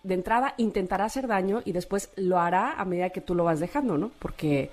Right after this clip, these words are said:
porque vas permitiéndolo, exactamente, porque no te das cuenta que esas, eh, microviolencias, este, pues finalmente son eso, violencias, y, y te van,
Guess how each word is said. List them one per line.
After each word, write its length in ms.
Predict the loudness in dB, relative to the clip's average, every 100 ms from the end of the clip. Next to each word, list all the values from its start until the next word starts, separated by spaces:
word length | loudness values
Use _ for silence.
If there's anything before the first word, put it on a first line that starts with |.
| -14 -20 -12
porque 220 | -8 -2
vas 160 | -2 -2
permitiéndolo, 580 | -4 -2 -2 -2 0 -2
exactamente, 600 | -2 -4 -2 -2 -4 -8
porque 240 | -10 0
no 200 | 2 2
te 100 | 0
das 160 | -2 -2
cuenta 640 | -2 0 -2 -2 -2 -2 _ _ -20 _ _
que 340 | -4 0 0 2
esas, 460 | 0 2 -4 -6 -12 _ -4
eh, 200 | -2 0
microviolencias, 1200 | 0 2 0 0 0 2 4 2 0 -2 -4 -8
este, 760 | -12 -4 0 2 2 2 -2 -6
pues 160 | -6 -2
finalmente 460 | 2 4 2 0
son 340 | 0 0 0 -4 -2
eso, 260 | -2 0 -4
violencias, 640 | 0 2 2 0 -6 -10 -6
y, 180 | -6 -6
y 100 | -6
te 120 | -2
van, 340 | 0 2 0